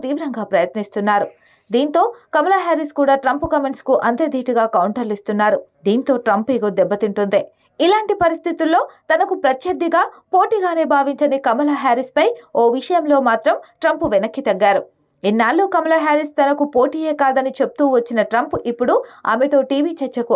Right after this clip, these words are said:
అంగీకరించారు. ఈ మేరకు ఫాక్స్ న్యూస్కు తన అంగీకారం తెలిపారు. సెప్టెంబర్ నాలుగున కమలా హ్యారిస్తో చర్చకు ట్రంప్ అంగీకరించినట్లు ఫాక్స్ న్యూస్ ప్రకటించింది.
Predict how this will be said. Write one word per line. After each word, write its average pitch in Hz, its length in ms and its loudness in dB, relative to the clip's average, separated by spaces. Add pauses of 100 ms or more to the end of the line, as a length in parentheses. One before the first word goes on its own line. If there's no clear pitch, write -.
(100)
అంగీకరించారు. 226 680 0 (320)
ఈ 269 40 4 (100)
మేరకు 339 340 2 (320)
ఫాక్స్ 392 320 0
న్యూస్కు 302 400 -8
తన 254 120 2 (140)
అంగీకారం 240 540 -4
తెలిపారు. 202 380 0 (380)
సెప్టెంబర్ 226 520 0
నాలుగున 226 360 0
కమలా 240 420 0
హ్యారిస్తో 254 380 -2 (100)
చర్చకు 269 420 0
ట్రంప్ 226 220 0 (140)
అంగీకరించినట్లు 254 800 0 (320)
ఫాక్స్ 359 280 0
న్యూస్ 233 240 -8
ప్రకటించింది. 202 600 -4